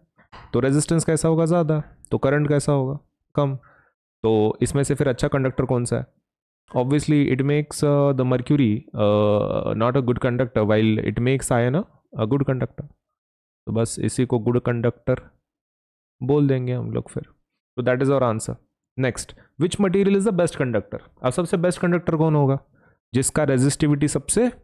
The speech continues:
कम होगा। अब ये पूरे टेबल में रेजिस्टिविटी सबसे कम किसका है?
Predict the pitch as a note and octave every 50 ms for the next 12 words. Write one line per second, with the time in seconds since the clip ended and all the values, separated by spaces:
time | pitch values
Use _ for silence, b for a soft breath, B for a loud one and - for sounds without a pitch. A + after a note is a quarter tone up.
0 | _ _ - C3 B2+ B2 B2 B2 A2+ A2+ A#2+ - - - - _ _ B2+ B2+ D3
1 | D#3+ D3 D3+ E3 F3+ F#3 F#3 E3+ D#3+ D3 D3 D3 C#3 A#2 G#2+ G#2+ A#2 B2 C3+ -
2 | - D3+ C#3+ C#3 D3 - C#3+ - - - C#3+ - C#3+ C#3 C#3 C#3+ C3+ - - -
3 | - - -